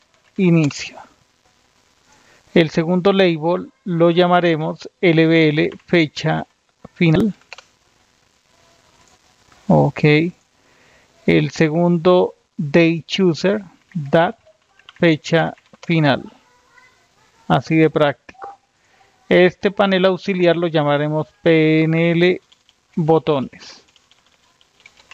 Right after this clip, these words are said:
Botones. Listo.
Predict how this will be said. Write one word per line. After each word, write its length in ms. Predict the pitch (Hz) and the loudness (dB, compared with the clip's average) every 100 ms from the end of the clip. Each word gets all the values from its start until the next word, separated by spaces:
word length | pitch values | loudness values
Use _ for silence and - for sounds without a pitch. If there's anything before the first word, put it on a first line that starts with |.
| _ _ - - | _ _ -10 -2
Botones. 920 | 160 147 147 - 139 226 247 - - _ _ _ _ _ _ _ _ _ _ _ _ _ _ _ | 0 2 0 -2 -4 -6 -16 -20 -20 _ _ _ _ _ _ _ _ _ _ _ _ _ _ _
Listo. 760 | - 147 151 147 - - 185 | 0 2 2 -2 -4 0 0